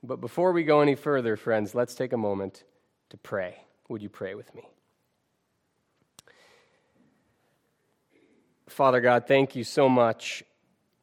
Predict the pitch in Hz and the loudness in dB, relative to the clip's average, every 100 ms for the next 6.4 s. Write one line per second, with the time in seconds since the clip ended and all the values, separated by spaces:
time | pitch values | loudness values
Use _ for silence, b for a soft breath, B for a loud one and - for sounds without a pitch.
0 | _ _ _ _ - - 135 120 - 147 | _ _ _ _ -14 -6 -4 -4 0 0
1 | 139 - 135 131 123 - - - b b | 0 -2 2 4 2 -2 -16 -20 b b
2 | b b b b _ 117 120 117 110 - | b b b b _ 0 2 2 0 -2
3 | 139 139 120 117 - - _ _ _ _ | -4 -2 0 -2 -4 -16 _ _ _ _
4 | _ _ _ _ _ _ 151 151 147 139 | _ _ _ _ _ _ -2 0 4 6
5 | 135 127 113 107 127 123 117 104 - 113 | 6 4 2 2 0 0 -4 -8 -6 -2
6 | 110 104 107 95 | -2 -2 -6 -8